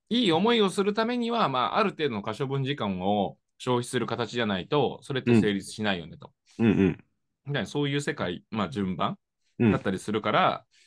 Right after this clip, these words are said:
Speaker 1: まあ、作り手的には、まあ、ソリティアを多分作ってる人的にはさ、
Speaker 2: うん。
Speaker 1: あの、ちょっと空いた時間に楽しめますよ。まあ、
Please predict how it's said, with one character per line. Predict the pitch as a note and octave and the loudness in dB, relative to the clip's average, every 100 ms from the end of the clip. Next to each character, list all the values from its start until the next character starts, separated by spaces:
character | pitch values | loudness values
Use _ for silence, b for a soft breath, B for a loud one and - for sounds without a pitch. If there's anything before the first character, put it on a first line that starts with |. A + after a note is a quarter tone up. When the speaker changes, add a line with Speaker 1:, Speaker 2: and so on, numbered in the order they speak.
| b | b
Speaker 1:
ま | C3+ | -8
あ、 | C#3+ | -8
作 | - C4+ | -6 -4
り | C4 | -2
手 | C4 | 0
的 | - B3 | -2 2
に | |
は、 | F3+ | 2
ま | G#2 | 0
あ、 | |
ソ | - | 0
リ | E3 B3 | 0 0
テ | - | -4
ィ | C4+ | -2
ア | |
を | B3 | 0
多 | B3+ | 0
分 | A3 | 0
作 | C#3+ - | -2 -6
っ | |
て | G#3 G2+ | -4 -4
る | |
人 | F#2+ G#2+ | -4 -6
的 | G2 G#2 | -6 0
に | G2+ | 0
は | |
さ、 | D#2+ F#2+ D2+ - _ - | 0 -4 -4 -8 _ -2
Speaker 2:
う | G#2 | 0
ん。 | F2 - _ _ - | 0 -2 _ _ -4
Speaker 1:
あ | B2+ | 0
の、 | A#2+ | 0
ち | G#3 | 2
ょ | D#4+ | 0
っ | D#4 | 2
と | F3 | 4
空 | C#3+ | 6
い | F3 | 6
た | G3 | 4
時 | F3+ F3+ | 4 4
間 | G3+ | 4
に | F#3+ | 4
楽 | F3 F3 G3 | 2 2 0
し | - G3+ | 0 2
め | G#3 G3 F#3+ | 4 2 0
ま | D3+ F3 | 0 -2
す | - | -2
よ。 | G#2+ F#2 _ - | -6 -6 _ -4
ま | |
あ、 | E3 | -2